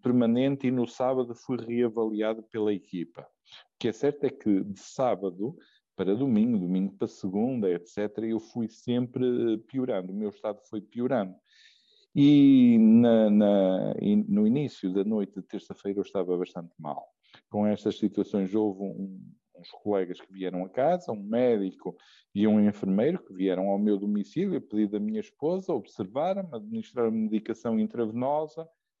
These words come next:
e, portanto, a indicação clínica é: "Se não melhorares, amanhã hospital."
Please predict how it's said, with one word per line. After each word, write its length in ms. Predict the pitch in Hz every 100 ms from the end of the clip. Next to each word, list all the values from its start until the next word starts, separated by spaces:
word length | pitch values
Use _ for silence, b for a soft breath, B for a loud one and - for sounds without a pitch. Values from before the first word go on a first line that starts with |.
| _ _
e, 140 | 147 139
portanto, 420 | - 143 143 143
a 60 |
indicação 680 | 139 139 - 135 147 143 147 - 131 117
clínica 360 | 127 143 143
é: 80 | 127
"Se 200 | 110 -
não 160 | 127 135
melhorares, 600 | 139 135 131 135 139 135 -
amanhã 600 | 117 120 110 113 117 117 _ _ _ _ _
hospital." 680 | - 107 - 123 120 82 82